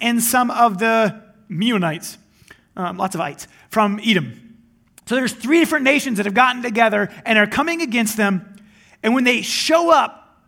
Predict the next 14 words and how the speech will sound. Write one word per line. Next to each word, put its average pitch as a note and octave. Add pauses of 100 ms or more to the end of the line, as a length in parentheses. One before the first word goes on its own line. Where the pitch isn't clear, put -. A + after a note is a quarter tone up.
where B3
there's A#3+
supposed C#4
to B3
be C4
a B3
battle, G3+ (1200)
it -
says A#3
they A#3
looked B3+
toward D4+
the D4
multitude, D4